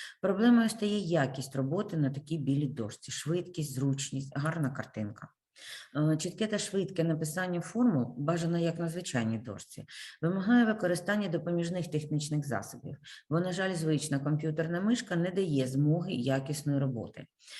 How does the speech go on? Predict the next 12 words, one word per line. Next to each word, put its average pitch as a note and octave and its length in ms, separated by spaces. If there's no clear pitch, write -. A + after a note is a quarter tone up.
Процес F#3 340
написання A3 560
значно D#3 480
спрощує G3+ 540
використання C#3+ 680
інструментів D3+ 600
для C#3+ 160
малювання, D3 640
таких A#3+ 340
як F#3+ 100
графічний D3 520
планшет, C3 420